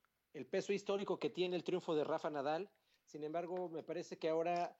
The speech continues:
le deberemos de hacer la faena en primer término a la campeona femenil, debido a que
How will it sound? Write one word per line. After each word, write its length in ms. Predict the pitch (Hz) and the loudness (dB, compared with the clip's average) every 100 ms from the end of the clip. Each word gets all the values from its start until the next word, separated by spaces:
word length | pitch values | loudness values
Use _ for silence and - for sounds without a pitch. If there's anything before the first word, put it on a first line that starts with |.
| - - - | -20 -20 -8
le 140 | 139 | -2
deberemos 500 | 139 139 143 165 170 | 0 2 2 2 2
de 60 | 143 | 0
hacer 200 | - 160 | 0 0
la 140 | 165 | 0
faena 460 | 147 139 151 160 156 | 0 0 0 0 -2
en 80 | 131 | -4
primer 280 | 135 151 147 | -2 -2 0
término 600 | 151 147 147 143 160 - | 0 0 0 0 -2 -4
a 140 | 135 | -2
la 160 | 127 120 | -2 0
campeona 640 | 139 123 165 160 165 165 165 _ _ _ | -4 0 0 2 2 0 -4 _ _ _
femenil, 600 | - 135 143 180 226 - - _ _ | -14 -8 -2 -2 -2 -6 -18 _ _
debido 360 | - 151 180 185 | -4 2 4 2
a 100 | - | 0
que 400 | 175 208 220 | 0 2 0